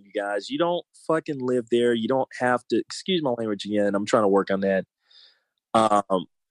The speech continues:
but you don't have to deal with the repercussions of, of so-called burning it down. And with the National Guard in there,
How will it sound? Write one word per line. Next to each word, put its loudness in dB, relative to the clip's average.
but 4
you 4
don't 4
have 2
to -4
deal 2
with 0
the -2
repercussions -2
of, 4
of 4
so-called 0
burning -2
it -6
down. 0
And -4
with -4
the 0
National 0
Guard 4
in -2
there, -2